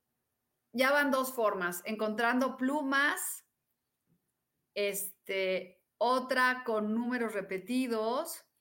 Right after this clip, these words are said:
Ahora, los ángeles se comunican de una forma muy increíble, porque si te quieren mandar un mensaje, te lo van a mandar tres veces. Por ejemplo, que te digan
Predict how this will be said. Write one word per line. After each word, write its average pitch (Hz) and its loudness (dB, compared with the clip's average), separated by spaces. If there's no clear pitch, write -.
Ahora, 214 4
los 214 0
ángeles 294 2
se 247 -4
comunican 202 -6
de 208 -2
una 202 -6
forma 185 -6
muy 202 -6
increíble, 220 -2
porque 220 -2
si 226 -6
te 220 -4
quieren 294 0
mandar 226 0
un 240 0
mensaje, 208 -4
te 214 -4
lo 180 -2
van 185 -2
a 190 -2
mandar 175 -2
tres 175 -6
veces. 165 -10
Por 175 -10
ejemplo, 190 -6
que 180 -4
te 180 -4
digan 208 0